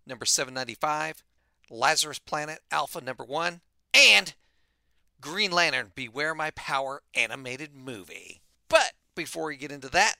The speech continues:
let's talk some D C news. All right, Cletus, first up for D C news, writer Jeremy Adams and artist Zermanico,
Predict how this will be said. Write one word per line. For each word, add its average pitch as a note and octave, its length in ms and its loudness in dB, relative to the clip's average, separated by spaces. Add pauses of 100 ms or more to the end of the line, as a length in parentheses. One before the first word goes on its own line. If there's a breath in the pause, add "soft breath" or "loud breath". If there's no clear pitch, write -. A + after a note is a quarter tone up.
(120)
let's A#2 440 2
talk G3+ 320 0
some D#3+ 140 -4
D D#3 200 -6
C G3+ 260 0
news. A2+ 600 -4 (2000)
All F#3+ 200 0
right, D#3+ 180 -4
Cletus, D#3 460 -4 (460)
first F3 260 -2
up D3+ 120 2
for C#3+ 100 -12
D A#2+ 200 -8
C C3 200 -4
news, D#3+ 420 -6 (180)
writer F3 400 -2
Jeremy F#3+ 560 -6
Adams D3+ 520 -2 (180)
and B2+ 200 -10
artist D#3 420 -4 (420)
Zermanico, C3+ 680 -4